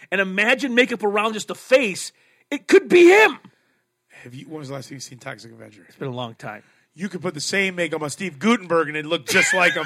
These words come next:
Speaker 2: <laughs> There's so much makeup on the Toxic Avenger.
Speaker 1: I don't know how they did the makeup on John Matuszek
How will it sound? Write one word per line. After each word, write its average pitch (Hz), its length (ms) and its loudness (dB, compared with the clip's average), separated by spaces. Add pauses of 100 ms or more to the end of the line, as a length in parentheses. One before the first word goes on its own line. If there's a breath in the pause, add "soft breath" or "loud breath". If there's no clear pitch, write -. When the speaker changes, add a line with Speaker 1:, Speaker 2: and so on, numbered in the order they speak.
(120)
Speaker 2:
<laughs> 190 100 -4
There's 208 200 -4
so 254 220 2
much 233 260 -6
makeup 220 460 0
on 294 80 0
the 302 80 0
Toxic 320 460 -2
Avenger. 277 640 -6 (800 loud breath)
Speaker 1:
I 415 140 2
don't 466 160 -2
know 311 80 -2
how 339 60 6
they 330 100 0
did 302 100 -2
the 285 60 -6
makeup 339 360 0
on 247 140 -2
John 254 160 -2
Matuszek 277 400 2